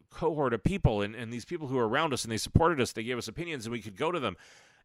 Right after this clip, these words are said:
And it just seems to die off as we go through our career. And it's something that's been fascinating me. And that's why I said, I'm, I'm, we're gonna focus on that on the next show.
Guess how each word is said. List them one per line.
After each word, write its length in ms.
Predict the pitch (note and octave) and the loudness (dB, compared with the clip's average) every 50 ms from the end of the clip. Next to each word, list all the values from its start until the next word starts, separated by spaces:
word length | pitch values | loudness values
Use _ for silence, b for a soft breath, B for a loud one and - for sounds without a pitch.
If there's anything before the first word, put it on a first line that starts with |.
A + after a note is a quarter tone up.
| _ _ | _ _
And 100 | - B2 | -8 -8
it 140 | C3+ C3+ - | -8 -8 -8
just 260 | A2+ A2 C#3+ D#3 - | -4 -2 -2 -2 -2
seems 220 | - D#3+ D3+ C3+ A#2 | -2 -2 -4 -2 -4
to 80 | B2+ | -4
die 220 | G#2 - G#2+ A2 A2+ | -2 -2 -2 -2 -2
off 160 | A2 A2 - | -2 -2 -4
as 120 | A#2 G2+ | -4 -4
we 80 | G2 G#2+ | -4 -2
go 140 | G2 G#2 G2+ | 0 0 0
through 140 | F#2+ A2 G2+ | 0 0 -2
our 60 | F#2 | -2
career. 300 | - - A#2 A#2 A2+ A2 | -4 -6 -4 -2 -2 -2
And 80 | G2+ | -4
it's 160 | F#2+ F2+ - - | -6 -6 -6 -6
something 240 | - C#3+ D3 D#3 | -6 -6 -6 -6
that's 120 | D3 B2 - | -8 -8 -8
been 120 | A#2 G2+ | -10 -12
fascinating 580 | - - A2 A2 A2 - - A2+ G2 G2 F#2+ F#2 | -8 -6 -4 -4 -4 -4 -4 -4 -4 -4 -4 -6
me. 200 | F#2+ F#2+ G2 G2 | -6 -6 -6 -6
And 120 | F#2+ G2+ | -6 -8
that's 140 | A2 A#2+ - | -8 -8 -6
why 60 | B2+ | -6
I 20 | A#2 | -4
said, 160 | - A2+ F#2+ | -2 -2 -2
I'm, 200 | F2 F2+ G2 - _ | -2 -4 -6 -10 _
I'm, 160 | A2+ G2 G2+ | -10 -8 -8
we're 140 | - B2 A#2+ | -8 -8 -6
gonna 160 | C#3 B2 G#2 | -6 -6 -6
focus 360 | - - G#2+ F#2+ G2+ F#2 - | -2 -4 -4 -4 -4 -6 -6
on 140 | F#2 E2+ E2 | -6 -6 -4
that 140 | E2+ E2+ D#2+ | -4 -6 -4
on 80 | D#2 | -6
the 80 | D#2 D#2 | -6 -8
next 200 | D#2 D2+ - - | -10 -10 -10 -10
show. 380 | - - G2 F#2+ F2+ E2 D#2 | -6 -2 -2 0 0 -2 -4